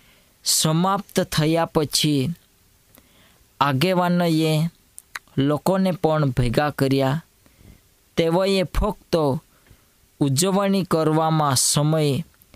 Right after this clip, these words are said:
પસાર કર્યો હતો, પણ હવે તે તેમના અપૂર્ણ વ્યવસાય, પાપ માટે યહોવા સમક્ષ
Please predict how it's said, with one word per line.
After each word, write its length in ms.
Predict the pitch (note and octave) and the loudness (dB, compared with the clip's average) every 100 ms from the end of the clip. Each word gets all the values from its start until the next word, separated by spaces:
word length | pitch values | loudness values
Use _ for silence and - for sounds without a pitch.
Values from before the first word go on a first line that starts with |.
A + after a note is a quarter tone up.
| - _ _ _ | -20 _ _ _
પસાર 480 | D3 C#3+ - F3+ G3 | -2 0 0 0 0
કર્યો 380 | - E3 D#3 D3 | -2 0 2 0
હતો, 500 | C3+ - B2+ A#2+ D#3 _ _ _ _ _ | -2 -2 -2 -2 -6 _ _ _ _ _
પણ 240 | - G3 G3+ | -2 0 2
હવે 540 | D3+ D3+ D#3 D3+ B2+ - _ - - _ - - _ | 2 2 2 2 0 -4 _ -20 -20 _ -20 -20 _
તે 160 | G3 G#3 | -2 0
તેમના 640 | - E3 D#3+ D#3+ D#3 B2 - _ _ _ _ _ _ _ _ _ - _ _ | 0 0 2 2 0 -2 -6 _ _ _ _ _ _ _ _ _ -20 _ _
અપૂર્ણ 540 | D3 - F#3 F#3 F3+ E3+ | -4 0 0 2 2 2
વ્યવસાય, 760 | D3 D3+ C#3+ - D#3+ D3+ - - _ _ _ _ _ _ _ _ | 2 2 0 0 0 0 -4 -8 _ _ _ _ _ _ _ _
પાપ 320 | - E3 G3 F#3+ | -2 0 0 0
માટે 640 | F3 C#3 - C3 A#2+ D3 _ _ - _ _ - _ - | 0 0 0 0 0 -4 _ _ -20 _ _ -20 _ -2
યહોવા 540 | C#3 D#3+ F#3 G#3 G3+ | 0 0 0 0 0
સમક્ષ 680 | F3+ - D3+ D3+ - - | 0 0 0 0 -2 -2